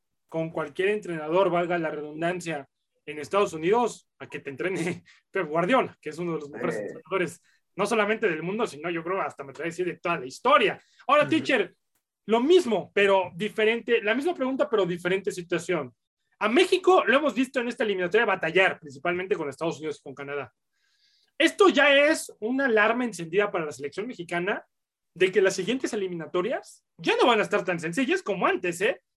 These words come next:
Speaker 1: Ya no vamos a ver a un México pasando caminando, teniendo veintisiete puntos, arrasando con todos.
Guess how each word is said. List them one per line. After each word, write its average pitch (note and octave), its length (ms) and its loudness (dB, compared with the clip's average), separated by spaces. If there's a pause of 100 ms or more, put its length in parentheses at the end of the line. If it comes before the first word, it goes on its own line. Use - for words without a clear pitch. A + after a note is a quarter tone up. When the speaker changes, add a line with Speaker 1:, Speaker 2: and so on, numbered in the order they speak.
(120)
Speaker 1:
Ya E4 100 2
no E4+ 80 4
vamos E4 280 4
a A3 60 4
ver B3+ 120 0
a C4+ 40 0
un A#3+ 80 -2
México B3+ 360 -8
pasando G3 440 0
caminando, G3 1080 0 (160)
teniendo F#3 340 -4
veintisiete E3 560 -2
puntos, G3+ 720 -2 (160)
arrasando F3 720 -2
con D#3+ 220 -12
todos. C4 380 6